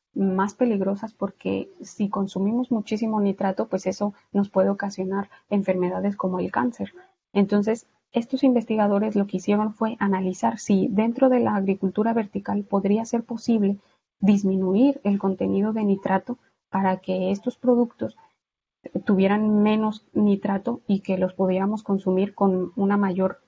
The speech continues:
efica-, con una mayor confianza. Y bueno, pues efectivamente, eh, el, los productos que se cultivaban dentro de, de este sistema, pues tenían una, una disminución del,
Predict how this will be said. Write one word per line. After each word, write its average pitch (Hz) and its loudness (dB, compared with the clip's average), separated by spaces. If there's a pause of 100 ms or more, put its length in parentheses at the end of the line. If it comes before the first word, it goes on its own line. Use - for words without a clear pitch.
efica-, 185 -2
con 190 0
una 202 2
mayor 196 0
confianza. 180 -2 (520)
Y 190 4
bueno, 226 -2 (140)
pues 196 -4
efectivamente, 208 -2 (480)
eh, 185 0 (100)
el, 190 -2 (520)
los 196 0
productos 190 -2
que 180 -4
se 180 -4
cultivaban 190 -2
dentro 226 -2
de, 208 0
de 196 0
este 220 -4
sistema, 226 -4 (440)
pues 202 -2
tenían 208 2
una, 202 0 (200)
una 202 2
disminución 190 0
del, 190 -2